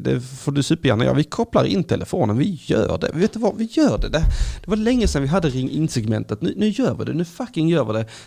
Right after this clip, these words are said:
Testar vi en sista gång om det går att vara Teppas Fågelberg. Kan... Kan, oj jävlar, där är den inne. Kan, kan det vara så att jag är Teppas Fågelberg? Jag, jag vet inte,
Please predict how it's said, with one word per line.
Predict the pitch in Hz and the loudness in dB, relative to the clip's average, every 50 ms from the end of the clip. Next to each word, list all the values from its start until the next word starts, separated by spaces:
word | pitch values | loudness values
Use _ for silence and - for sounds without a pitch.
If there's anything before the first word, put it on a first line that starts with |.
| - - | -14 -6
Testar | - 220 220 - - 147 | -2 -2 0 0 2 4
vi | 147 147 | 4 6
en | 147 | 4
sista | 139 - - - - - 127 127 | 4 2 0 -2 0 0 2 2
gång | 139 151 120 117 117 113 - | 4 4 2 2 0 -2 -6
om | - - - - 123 120 | -12 -6 -2 0 2 4
det | 123 123 | 2 2
går | 127 131 233 330 302 196 - 85 - - - - - | 2 0 0 0 0 0 0 -2 -4 -8 -14 -16 -8
att | - - 110 113 - | -2 -2 -2 0 0
vara | 131 131 190 156 113 | 2 4 4 4 4
Teppas | 113 - - 113 113 - 117 127 - | 4 2 0 -2 0 -2 -4 -4 -2
Fågelberg. | - 147 135 123 120 107 92 - - - 85 - - - - - - - - | 0 2 2 4 2 2 0 0 -2 -4 -6 -8 -12 -14 -20 -20 -18 -18 -12
Kan... | - - - 170 - 101 101 101 101 - _ _ - - | -6 -2 -2 -2 -2 -2 -6 -8 -10 -10 _ _ -4 0
Kan, | - 160 147 - | 2 2 4 4
oj | 151 123 | 4 4
jävlar, | 113 131 123 131 135 | 6 4 4 2 2
där | 127 151 | 2 2
är | |
den | 147 139 135 | 4 4 4
inne. | 131 123 104 87 - - - - - - | 4 4 2 0 -2 -8 -14 -14 -12 -6
Kan, | - - 214 214 175 151 | -2 2 2 2 2 0
kan | - - - 202 185 175 | -2 -2 0 2 4 4
det | 170 | 4
vara | 170 180 170 | 4 4 4
så | 165 - | 4 2
att | 143 127 | 2 4
jag | 147 160 156 131 - - | 6 6 6 4 4 2
är | 156 127 | 0 0
Teppas | - - - 117 - - 107 104 - | 0 0 -2 -2 -2 -2 -4 -4 -2
Fågelberg? | - - 131 143 131 113 98 - - 87 110 | -2 0 0 2 2 0 -2 -2 -4 -4 -4
Jag, | - - - | -2 -2 -2
jag | - 147 | 0 0
vet | 151 190 185 165 170 | 2 2 2 2 2
inte, | 180 165 143 | -2 -2 -4